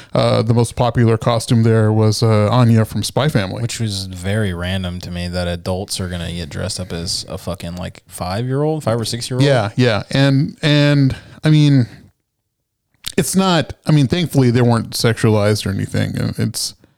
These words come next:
Speaker 1: but it's still, you know, still weird.
Speaker 2: It's
Speaker 1: It's,
Speaker 2: not ideal.
Speaker 1: I saw,
Speaker 2: Just
Speaker 1: I, I
Speaker 2: dress up like Yor.
Speaker 1: Right,
Speaker 2: That's the
Speaker 1: you're
Speaker 2: best.
Speaker 1: right.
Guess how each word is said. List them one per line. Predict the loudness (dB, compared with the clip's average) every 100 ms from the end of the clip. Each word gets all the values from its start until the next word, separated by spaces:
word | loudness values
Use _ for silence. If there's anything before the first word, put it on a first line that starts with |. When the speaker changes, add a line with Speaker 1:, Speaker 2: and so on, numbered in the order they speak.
| _ _ _ _ _
Speaker 1:
but | 0
it's | 0 0
still, | 2 4 4 4 2 -2 0
you |
know, | 2 2 0 -6 _ _ _ _ -8
still | 0 2
weird. | 4 2 0
Speaker 2:
It's | -2
Speaker 1:
It's, | -4 -4
Speaker 2:
not | -6
ideal. | -8 -8 -10 -8 -2
Speaker 1:
I | 0
saw, | 2 2 2
Speaker 2:
Just | 2 2
Speaker 1:
I, |
I | 2
Speaker 2:
dress | 0 -2
up | -4
like | -2 -2
Yor. | -2 -2 -4
Speaker 1:
Right, | -6 -4
Speaker 2:
That's | -4 -4 -4
the | 2
Speaker 1:
you're | 4
Speaker 2:
best. | 6 4
Speaker 1:
right. | 2 0